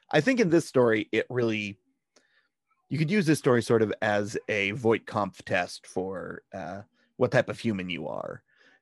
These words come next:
And because you, you either agree that, yeah, press that,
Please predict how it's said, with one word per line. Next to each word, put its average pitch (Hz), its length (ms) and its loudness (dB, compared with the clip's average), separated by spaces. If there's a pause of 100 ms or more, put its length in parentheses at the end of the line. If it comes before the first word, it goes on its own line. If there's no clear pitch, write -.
(200)
And 101 540 0 (120)
because 127 880 0 (140)
you, 110 600 -2 (640)
you 123 200 -4
either 123 540 4 (140)
agree 135 440 6
that, 110 420 2
yeah, 104 320 0 (280)
press 117 280 0
that, 98 260 2